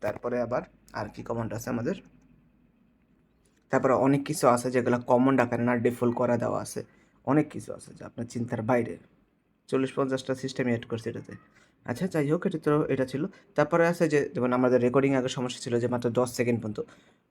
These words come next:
ত্রিশ সেকেন্ড পর্যন্ত। এখন চাইলে আপনার ত্রিশ মিনিট, ত্রিশ সেকেন্ড, এক মিনিট, আহ, পাঁচ মিনিট,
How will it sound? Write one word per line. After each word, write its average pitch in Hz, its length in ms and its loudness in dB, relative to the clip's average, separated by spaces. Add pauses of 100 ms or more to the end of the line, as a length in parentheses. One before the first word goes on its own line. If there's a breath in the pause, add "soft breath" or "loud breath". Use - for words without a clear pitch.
(140)
ত্রিশ 147 200 -2
সেকেন্ড 120 240 0
পর্যন্ত। 117 200 -6
এখন 135 320 0
চাইলে 127 220 2
আপনার 127 260 0
ত্রিশ 131 320 -4
মিনিট, 120 280 0
ত্রিশ 131 260 -2
সেকেন্ড, 120 320 0
এক 131 240 -4
মিনিট, 127 400 0 (480 loud breath)
আহ, 117 540 0
পাঁচ 131 260 2
মিনিট, 120 420 -2